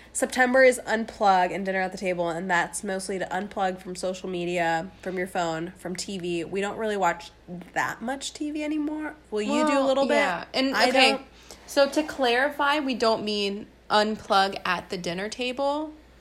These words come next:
Speaker 2: We mean unplug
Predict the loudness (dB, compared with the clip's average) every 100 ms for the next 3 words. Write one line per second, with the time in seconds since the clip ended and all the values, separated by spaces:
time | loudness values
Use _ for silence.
0 | -20 -20 -20 -20 -10 -2 0 0 0 2
1 | 2 0 -4 -12 -20 -20 -10 2 4 4
2 | 2 -4 -8 2 4 6 4 2 -2